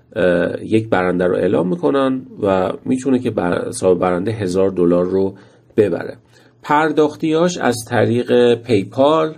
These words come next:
از طریق گیفت کارت ها، مسترکارد یا گیفت کارت تارگت که یک فروشگاهی هست در کشور امریکا، یا امریکن اکسپرس، ایبی، اپل، استارباکس و موارد دیگه که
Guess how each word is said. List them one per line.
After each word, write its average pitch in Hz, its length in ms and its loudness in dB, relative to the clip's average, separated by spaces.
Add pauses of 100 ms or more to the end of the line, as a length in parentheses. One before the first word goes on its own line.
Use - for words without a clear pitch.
از 104 200 -2
طریق 110 280 -2
گیفت 95 320 -8
کارت 95 340 0
ها، 120 200 2
مسترکارد 101 960 0 (560)
یا 117 120 6
گیفت 107 300 -4
کارت 107 260 2
تارگت 107 760 0
که 113 80 -2
یک 110 180 -2
فروشگاهی 104 500 -2
هست 87 340 -6
در 87 220 -2
کشور 127 380 -2
امریکا، 147 520 2 (640)
یا 107 380 4
امریکن 98 520 -2
اکسپرس، 104 760 2
ایبی، 117 680 2 (480)
اپل، 127 720 2 (580)
استارباکس 117 840 0 (120)
و 117 320 2 (180)
موارد 101 580 2
دیگه 101 300 0
که 131 340 2